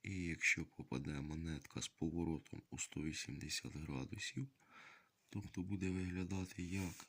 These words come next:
американські монети, ось так буде якби перевернуто, то ціна на таку монетку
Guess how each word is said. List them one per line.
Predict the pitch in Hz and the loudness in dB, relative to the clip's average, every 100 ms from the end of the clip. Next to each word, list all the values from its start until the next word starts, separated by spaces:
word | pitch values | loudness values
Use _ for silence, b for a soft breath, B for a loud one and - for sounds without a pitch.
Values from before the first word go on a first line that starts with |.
| - | -6
американські | 90 87 92 90 - 82 82 80 - 80 76 - B B B B B B _ | -2 2 4 4 2 0 0 0 -2 -4 -6 -10 B B B B B B _
монети, | 87 92 92 92 85 - - 92 - _ _ _ B B B B B B - - | 0 2 4 2 2 -4 -8 -8 -10 _ _ _ B B B B B B -14 -8
ось | 87 - | 0 0
так | - 87 85 | 2 0 0
буде | 87 80 | 0 2
якби | 85 85 85 | 2 2 0
перевернуто, | - 98 92 87 90 87 87 87 - 87 85 - - _ _ _ - _ _ _ _ _ B B B B B B B B - | 4 4 6 4 4 4 2 0 -2 -6 -6 -8 -20 _ _ _ -20 _ _ _ _ _ B B B B B B B B -4
то | 95 87 73 - - | 0 0 -2 -12 -8
ціна | - 80 85 80 | -4 0 0 0
на | 78 | -2
таку | 78 85 - 120 | -2 -4 -2 0
монетку | 123 120 117 110 - - | 2 2 2 0 -2 -14